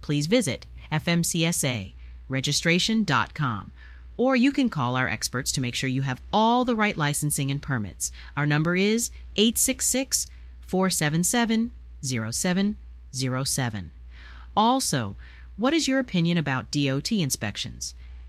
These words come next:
Do you believe the government does enough to keep our roads safe?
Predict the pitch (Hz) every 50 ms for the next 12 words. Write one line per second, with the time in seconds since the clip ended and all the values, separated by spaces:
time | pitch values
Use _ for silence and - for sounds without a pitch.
0 | - - - 196 208 208 196 170 180 165 160 147 131 135 131 123 147 147 139 139
1 | 123 120 120 117 117 139 135 131 - 135 135 135 131 127 - - 113 - - 151
2 | 143 143 131 131 127 135 143 135 135 131 - - - 170 165 185 190 - - -